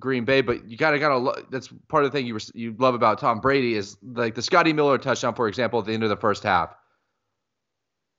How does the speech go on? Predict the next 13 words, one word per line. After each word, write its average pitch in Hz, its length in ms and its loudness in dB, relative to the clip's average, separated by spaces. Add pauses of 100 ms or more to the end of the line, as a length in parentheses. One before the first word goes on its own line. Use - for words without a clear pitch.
(320)
I 139 120 4
don't, 190 220 4 (100)
like, 139 260 0
I 156 120 4
would 165 160 2
assume 160 680 -4
that 151 120 -4
most 151 220 -2
quarterbacks 151 480 0
would 127 140 -8
see 139 240 -6
that, 127 260 0
like, 110 480 0